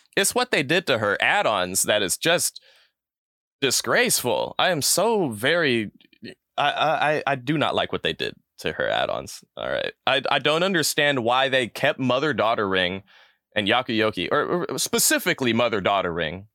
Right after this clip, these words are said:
That's the real problem child of Spirit's add-ons, and something that people have complained about for a long time about her.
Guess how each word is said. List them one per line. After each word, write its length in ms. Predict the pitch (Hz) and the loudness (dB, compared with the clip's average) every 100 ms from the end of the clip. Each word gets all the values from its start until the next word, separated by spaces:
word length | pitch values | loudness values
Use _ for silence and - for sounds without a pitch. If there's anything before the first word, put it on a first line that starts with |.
| _ - | _ -2
That's 260 | 202 - | -2 0
the 120 | 143 | -2
real 180 | 127 127 | 0 0
problem 420 | - 110 104 98 | 0 0 0 -4
child 360 | 92 104 92 90 | -2 0 2 2
of 280 | 90 87 - _ _ _ | -2 -4 -12 _ _ _
Spirit's 460 | - - 113 92 95 | -4 0 0 0 2
add-ons, 380 | 90 90 85 92 | 2 0 -2 -2
and 120 | 98 | 0
something 260 | 135 131 | 0 0
that 160 | 131 110 | 0 2
people 220 | 123 123 | 0 0
have 100 | 107 | -2
complained 320 | 117 101 104 | -2 -2 0
about 220 | 101 95 - | 2 0 0
for 100 | 107 | -2
a 60 | |
long 300 | 92 92 92 | 0 0 0
time 220 | 95 90 | -2 -2
about 300 | 87 85 80 | 0 0 0
her. 240 | - 87 | 0 -2